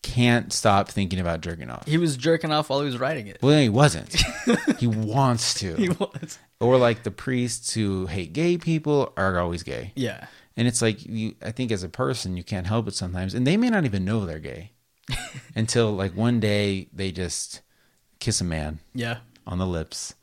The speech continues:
Speaker 1: and then they feel great for the first time ever. But these guys that wanna ban jerking off, they just wanna do it.
Speaker 2: Yeah, I mean,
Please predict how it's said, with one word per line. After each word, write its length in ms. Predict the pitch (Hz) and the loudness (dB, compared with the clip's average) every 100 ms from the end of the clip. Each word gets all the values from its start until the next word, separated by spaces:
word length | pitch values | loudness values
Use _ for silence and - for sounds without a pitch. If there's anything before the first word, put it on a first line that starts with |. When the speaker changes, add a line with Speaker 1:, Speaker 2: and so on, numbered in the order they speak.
| _ _ _ - | _ _ _ -8
Speaker 1:
and 160 | 90 92 | -4 -2
then 80 | |
they 80 | 92 | -4
feel 180 | - 92 | -4 -6
great 300 | 82 82 69 | -2 -4 -4
for 100 | - | -8
the 60 | 87 | -8
first 220 | 98 90 | -6 -6
time 140 | 95 92 | -4 -4
ever. 180 | 87 - - - | -4 -6 -18 -2
But 160 | 123 104 | 0 2
these 160 | 131 | 0
guys 180 | 143 151 | 0 0
that 100 | 139 | 0
wanna 220 | 117 117 | 0 0
ban 280 | 101 113 113 | 0 0 0
jerking 340 | 101 110 107 131 | 0 -2 0 0
off, 340 | 151 147 - _ _ _ | 0 0 -4 _ _ _
they 120 | 110 | -2
just 160 | 107 101 | 0 -2
wanna 160 | 90 | -2
do 140 | 87 95 | -2 -2
it. 160 | 80 - _ - - _ _ _ _ _ | -4 -12 _ -20 -20 _ _ _ _ _
Speaker 2:
Yeah, 280 | 131 175 143 117 | -2 -2 -2 -6
I 100 | 120 | -6
mean, 320 | 131 127 127 | -4 -4 -8